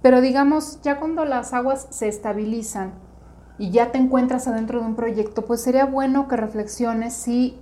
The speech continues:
eh, realmente es lo que quieres, si sí te gusta, qué, qué tipo de, de alma le vas a dar a ese negocio, qué necesidad quieres resolver,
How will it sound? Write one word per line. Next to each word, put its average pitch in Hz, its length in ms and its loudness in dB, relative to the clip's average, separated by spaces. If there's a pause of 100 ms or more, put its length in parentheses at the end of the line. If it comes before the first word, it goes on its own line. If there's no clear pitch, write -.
(120)
eh, 196 340 -4
realmente 247 320 4
es - 60 -12
lo 240 120 -4
que 185 140 -8
quieres, 214 360 0
si 247 60 -2
sí 269 200 0
te 247 180 0
gusta, 208 680 -6 (340)
qué, 247 480 4
qué 254 100 0
tipo 269 340 2
de, 208 680 2
de 214 180 0
alma 247 300 4
le 220 100 0
vas 214 160 -2
a 233 40 -4
dar 220 120 0
a 220 40 -6
ese 220 140 -8
negocio, 190 420 -6
qué 254 120 0
necesidad 247 540 0
quieres 254 280 0
resolver, 202 540 -4